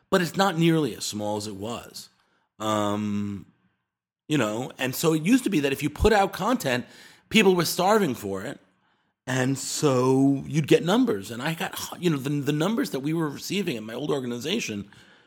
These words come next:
were, like, amazing and impressive and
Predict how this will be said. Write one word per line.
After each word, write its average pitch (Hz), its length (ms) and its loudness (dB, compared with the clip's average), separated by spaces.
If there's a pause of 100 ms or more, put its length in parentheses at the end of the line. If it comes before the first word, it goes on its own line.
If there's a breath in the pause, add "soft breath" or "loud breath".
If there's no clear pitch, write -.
(140)
were, 233 320 2
like, 208 260 -4
amazing 202 680 4
and 123 80 -2
impressive 135 680 -4
and 147 500 -2